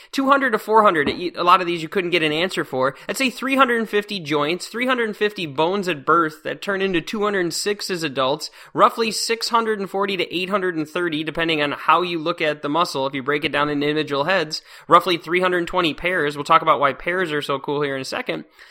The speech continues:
Four thousand tendons and ligaments and such. You're just connected beyond belief. And the organs of you, your small intestine, your large intestine, have to be connected together so that gravity doesn't just bottom them out.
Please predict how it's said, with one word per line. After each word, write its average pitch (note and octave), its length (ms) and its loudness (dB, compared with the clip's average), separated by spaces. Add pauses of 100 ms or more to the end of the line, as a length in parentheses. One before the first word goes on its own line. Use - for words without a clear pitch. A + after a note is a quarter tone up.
(120)
Four A#3 260 4
thousand G#3+ 600 2
tendons G#3 500 -2
and F#3 160 -2
ligaments A3 520 -2
and A3+ 120 -6
such. A#3+ 420 -4 (280)
You're C4+ 160 0
just E4 280 -4
connected B3 600 -2
beyond G#3+ 340 2
belief. G3 460 -2
And F3+ 400 -4
the G3 120 -6
organs A#3 540 4
of D#3 140 2
you, C#3 140 -2
your D#3+ 220 0
small A3+ 320 4
intestine, F3 440 -2
your E3 120 0
large G#3 280 4
intestine, F3+ 440 -2
have F3+ 300 -4
to A3 60 -8
be G3+ 140 -6
connected F#3 460 -2
together G3 320 0
so F#3 120 -8
that F3 120 0
gravity F3+ 400 -2
doesn't F3 240 -4
just D3 180 -6
bottom E3 360 6
them D3+ 180 2
out. E3 320 2